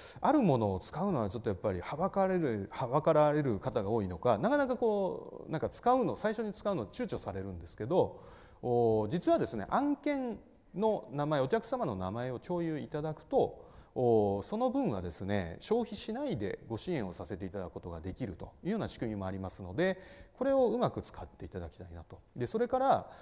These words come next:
えー、そうでない場合であっても、もういろ、いろんなパートナー様を見てみると、結構相談時間余らしちゃってるところが多いんですね。えー、ですので、えー、まあ、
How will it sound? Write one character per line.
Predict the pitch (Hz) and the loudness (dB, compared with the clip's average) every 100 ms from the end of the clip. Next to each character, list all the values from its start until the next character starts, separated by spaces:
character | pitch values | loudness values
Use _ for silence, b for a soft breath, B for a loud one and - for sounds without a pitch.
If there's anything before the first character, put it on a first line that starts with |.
| B B | B B
え | 139 | -2
ー、 | |
そ | 120 320 | 2 2
う | 294 | 2
で | 123 | 2
な | 120 | 2
い | 233 | 0
場 | 107 92 | 0 -2
合 | 92 | -2
で | 92 | -4
あ | |
っ | 90 | -6
て | - | -8
も、 | 101 143 110 90 - | -2 2 2 0 -6
も | 120 113 | -4 0
う | |
い | 185 | 2
ろ、 | 233 | 2
い | 185 | 0
ろ | 233 | -2
ん | 254 | 0
な | 254 | 0
パ | 285 | 2
ー | |
ト | 254 135 | 0 -2
ナ | |
ー | 98 | -4
様 | 101 | -6
を | 90 | -6
見 | 127 | -6
て | 113 | -6
み | 92 90 | -8 -8
る | 98 | -8
と、 | 92 175 120 | 0 4 4
結 | 95 302 | 2 0
構 | - | 0
相 | - 262 | 2 0
談 | 277 285 | 2 0
時 | 262 | -2
間 | 233 - | -2 -2
余 | - 220 294 | -2 2 4
ら | |
し | 320 | 2
ち | - | 2
ゃ | 110 | 0
っ | |
て | - | 0
る | 95 | -2
と | 92 | -2
こ | 87 | -4
ろ | |
が | 98 | -4
多 | |
い | 110 | -4
ん | |
で | 85 | -6
す | - | -6
ね。 | 156 190 B B B B B | -4 -4 B B B B B
え | 151 | -2
ー、 | |
で | 180 | -2
す | 226 | -2
の | 185 110 | -2 0
で、 | 131 165 98 92 | 4 4 4 0
え | 110 107 104 101 98 92 87 85 - | 0 0 2 0 -2 -4 -6 -10 -6
ー、 | 185 | 0
ま | 143 | 0
あ、 | - | -2